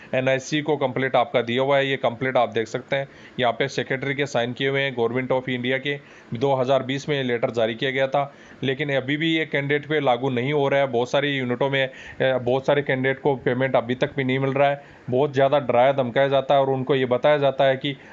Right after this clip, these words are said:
आपका कोई भी नाइट अलाउंसेज नहीं है, क्योंकि इसमें बहुत ही ज़्यादा प्रोसेस आपकी रहती है और नाइट अलाउंसेज के लिए एक सर्टिफिकेट बनता है,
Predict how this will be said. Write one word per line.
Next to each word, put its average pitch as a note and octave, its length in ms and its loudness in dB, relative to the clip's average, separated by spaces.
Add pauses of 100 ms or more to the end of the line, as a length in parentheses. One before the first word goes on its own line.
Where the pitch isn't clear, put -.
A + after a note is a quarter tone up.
(100)
आपका C3 240 2
कोई D#3 220 0
भी D3+ 120 0
नाइट C#3 240 2
अलाउंसेज C3 480 2
नहीं C3 200 0
है, C#3+ 80 -2
क्योंकि D3+ 320 -2
इसमें C#3+ 320 -2
बहुत C3 220 0
ही D#3 40 0
ज़्यादा C3+ 240 2
प्रोसेस C3+ 440 -2
आपकी B2 260 0
रहती A2+ 320 -2
है C#3 140 -2 (300)
और C#3 300 4
नाइट C3 300 2
अलाउंसेज C3+ 480 2
के D3+ 100 -2
लिए C#3 180 2
एक C3 100 -2
सर्टिफिकेट D3 400 0
बनता C#3 280 2
है, C#3 180 2